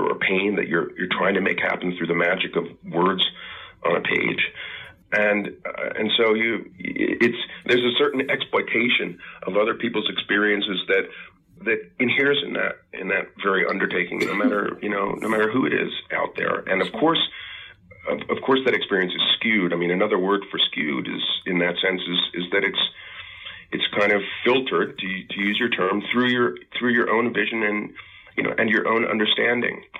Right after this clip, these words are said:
Now, there are plenty of people I would never write about,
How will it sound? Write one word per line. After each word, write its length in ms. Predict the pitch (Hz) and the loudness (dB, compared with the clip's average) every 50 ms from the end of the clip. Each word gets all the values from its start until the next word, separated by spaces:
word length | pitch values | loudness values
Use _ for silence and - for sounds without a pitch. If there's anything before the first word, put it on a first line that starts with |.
| - - - - - - | -14 -14 -16 -12 -4 -2
Now, 360 | 110 113 113 104 92 85 - - _ - | 0 0 2 2 0 0 -2 -8 _ -6
there 100 | - 107 | -2 -2
are 100 | 107 107 - - - - | -2 -2 -2 -6 -2 0
plenty 240 | 120 127 135 131 120 | 0 2 2 2 0
of 100 | 110 - | 0 -2
people 240 | 117 113 110 113 110 | -4 -4 -2 0 0
I 60 | 110 | 0
would 160 | 110 104 101 | 0 -2 -2
never 300 | 104 107 113 117 120 104 | 0 2 2 2 2 2
write 260 | 101 104 107 117 113 | 2 4 4 4 2
about, 300 | 107 - - 85 85 - | 2 0 0 -2 -2 -6